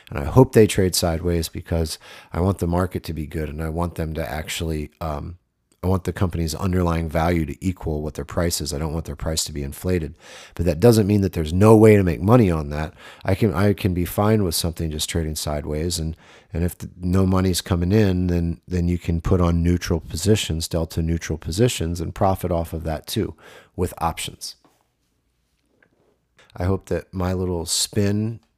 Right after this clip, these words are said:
includes some insights that you wouldn't get from normal sources. I'm gonna reinforce, though, that you should learn how to trade options from normal sources. You should, you know,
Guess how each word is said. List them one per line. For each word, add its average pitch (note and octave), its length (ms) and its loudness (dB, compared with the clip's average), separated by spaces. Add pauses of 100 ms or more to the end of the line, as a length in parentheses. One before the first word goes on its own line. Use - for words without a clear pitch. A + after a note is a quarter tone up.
(120)
includes F#2+ 520 -4
some F2 180 -4
insights F#2+ 480 -4
that - 180 -10
you G2 60 -6
wouldn't F2+ 240 -4
get F#2+ 180 -8
from E2+ 200 -8
normal F2 440 -6 (140)
sources. G#2 640 -6 (720)
I'm F#2 140 -2
gonna G2+ 160 2
reinforce, G2+ 640 0
though, F#2 220 -4
that F2 200 -8
you F2 140 -6
should F#2 420 -4 (600)
learn G2 520 0
how F2+ 180 -6
to F2+ 80 -4
trade A2+ 300 2
options F2+ 420 -4
from E2+ 220 -6
normal F2+ 320 -4
sources. - 680 -6
You E2+ 60 -12
should, D#2+ 320 -8 (560)
you - 80 -16
know, - 360 -20